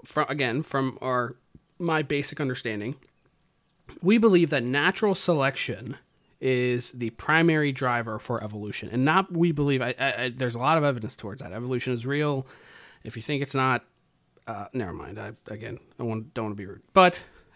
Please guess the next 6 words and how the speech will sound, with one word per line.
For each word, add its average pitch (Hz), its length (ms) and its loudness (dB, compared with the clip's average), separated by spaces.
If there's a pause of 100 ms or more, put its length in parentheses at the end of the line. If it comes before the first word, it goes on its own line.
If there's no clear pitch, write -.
(100)
uh, 143 260 4
we, 175 200 4
we, 240 360 6
we 180 220 2
believe 135 580 0 (480)
that 143 360 0